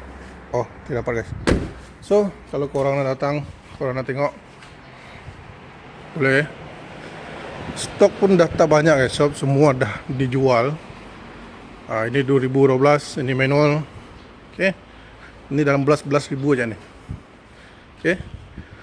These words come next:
Ah, ini pun stok baru. Okey, ini kita mau ada touch up sikit, guys. Ini stok baru. Stok baru kita mesti mau spray, touch up sikit. Mana yang patut kita touch up, kita touch up. Okey.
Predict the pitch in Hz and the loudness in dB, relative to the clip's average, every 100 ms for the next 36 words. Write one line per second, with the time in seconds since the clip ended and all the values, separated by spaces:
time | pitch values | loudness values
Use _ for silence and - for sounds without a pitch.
0 | - - - - 110 120 151 170 170 170 | -20 -20 -20 -8 -4 0 4 4 4 4
1 | 180 185 180 - - - - - 214 214 | 0 -2 -6 -6 -8 -8 -2 2 4 2
2 | 196 - 156 147 139 202 - - - - | -2 0 4 6 6 0 -2 -20 -20 -20
3 | - - - - - - - - - 156 | -20 -20 -20 -20 -20 -18 -18 -16 -2 4
4 | 143 151 147 139 143 139 135 135 131 131 | 4 4 2 4 6 6 6 4 2 2
5 | 135 131 135 131 - 127 - 139 131 123 | 4 6 4 2 0 -2 0 0 0 0
6 | 123 123 - 135 127 139 175 196 185 - | -4 -4 -2 2 2 4 4 2 -2 -4
7 | - - - - 151 131 135 165 - 143 | -4 -4 -6 -2 0 2 2 2 0 -2
8 | 131 - 135 127 117 - 165 208 220 - | -2 -4 -4 -4 -8 -2 0 2 0 -4
9 | 120 143 139 - 196 - - - - - | -4 -4 -4 -2 -2 -4 -14 -14 -16 -18
10 | - - - - 131 139 139 135 127 147 | -16 -16 -12 -4 0 2 2 0 -2 -2
11 | 143 156 - - - 127 120 117 - - | -2 -2 -4 -6 -4 -6 -8 -12 -18 -20
12 | - - - - - - - | -20 -20 -20 -20 -20 -20 -2